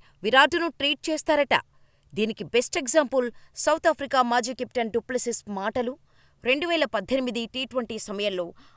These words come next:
ఆస్ట్రేలియా పర్యటనలో ఉన్న భారత్ కెప్టెన్ కోహ్లీతో జాగ్రత్తగా ఉండాలి, కోహ్లీని మాత్రం సిరీస్లో రెచ్చగొట్టే ప్రయత్నం చెయ్యొద్దు అని ఆసీస్ ప్లేయర్స్కి సూచించాడు. అంతేకాదు, కోహ్లీ ప్రపంచ స్థాయి ఆటగాడు.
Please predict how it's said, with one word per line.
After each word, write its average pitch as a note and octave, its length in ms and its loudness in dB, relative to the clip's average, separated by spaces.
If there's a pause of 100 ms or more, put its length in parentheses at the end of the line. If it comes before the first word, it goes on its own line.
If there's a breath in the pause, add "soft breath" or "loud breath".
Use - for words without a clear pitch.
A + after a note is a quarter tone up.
(120 soft breath)
ఆస్ట్రేలియా D#4 560 2
పర్యటనలో B3 600 2
ఉన్న A3 200 2
భారత్ B3 460 4
కెప్టెన్ A#3+ 380 0
కోహ్లీతో A#3 680 0 (300 soft breath)
జాగ్రత్తగా G#3 680 0
ఉండాలి, G3+ 400 -2 (420 soft breath)
కోహ్లీని E4 380 6
మాత్రం C#4 420 0 (240 soft breath)
సిరీస్లో D4 560 4
రెచ్చగొట్టే C4+ 540 2
ప్రయత్నం B3 460 2
చెయ్యొద్దు A#3+ 540 0 (160)
అని G#3 260 2 (320 soft breath)
ఆసీస్ D#4 480 0
ప్లేయర్స్కి C#4+ 500 4
సూచించాడు. D4 680 -2 (380)
అంతేకాదు, A#3+ 560 0 (380 soft breath)
కోహ్లీ D#4+ 380 8
ప్రపంచ D#4+ 460 0
స్థాయి C#4 400 2
ఆటగాడు. A3+ 500 2